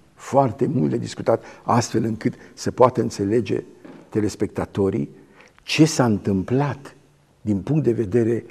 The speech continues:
spiritual, sufletește, cu fata aceasta, cum a lucrat Dumnezeu cu ea, astfel încât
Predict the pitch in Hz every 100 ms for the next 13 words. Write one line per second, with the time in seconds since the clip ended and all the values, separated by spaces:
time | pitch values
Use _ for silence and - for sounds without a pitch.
0 | - - - 127 110 101 104 117 90 -
1 | - _ _ _ _ _ - - 113 107
2 | 98 - 123 - - - - _ _ _
3 | _ _ _ _ _ _ _ _ - 101
4 | - 113 107 82 - 80 85 - - -
5 | - _ _ - - - 156 120 113 -
6 | 151 156 131 123 - 127 107 92 - -
7 | - - - - - 151 - 117 107 98
8 | - - 101 -